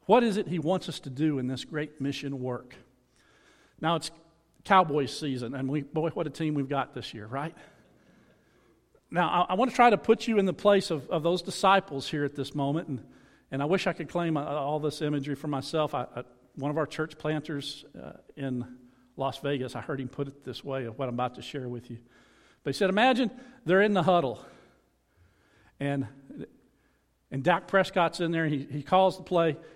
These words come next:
he says, 'This is what I want you to run,' and then he just walks off the field." That's really what's happening here. Jesus gets them all huddled up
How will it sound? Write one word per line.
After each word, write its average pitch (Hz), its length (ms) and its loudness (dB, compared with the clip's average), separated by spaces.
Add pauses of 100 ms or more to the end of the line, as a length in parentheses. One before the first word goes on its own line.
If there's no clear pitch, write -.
(160)
he 143 80 -2
says, 147 240 -4 (120)
'This 185 220 -2
is 214 80 -8
what 220 140 6
I - 20 8
want 196 240 2
you 165 80 -6
to 156 40 -2
run,' 175 200 4
and 151 100 0
then 151 60 0
he 156 100 -2
just 143 200 -4
walks 139 260 -4
off 131 340 -6 (600)
the 131 80 -10
field." 123 340 -8 (1900)
That's 262 200 6
really 269 160 4
what's 208 180 4
happening 202 320 6
here. 147 120 0
Jesus 233 400 0
gets - 320 -2
them 240 120 4
all 240 180 6
huddled 233 280 6
up - 380 0